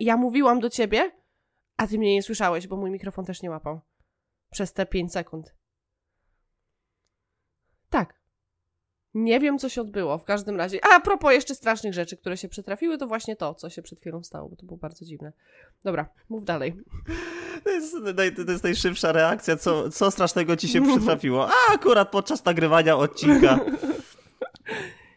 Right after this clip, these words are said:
Speaker 1: Jakieś
Speaker 2: trafiła mi się taka sytuacja.
Speaker 1: irlandzka wróżka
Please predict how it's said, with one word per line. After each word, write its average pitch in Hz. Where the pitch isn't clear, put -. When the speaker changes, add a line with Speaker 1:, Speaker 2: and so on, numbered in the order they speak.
Speaker 1:
Jakieś 247
Speaker 2:
trafiła 170
mi 127
się 123
taka 113
sytuacja. -
Speaker 1:
irlandzka 311
wróżka 311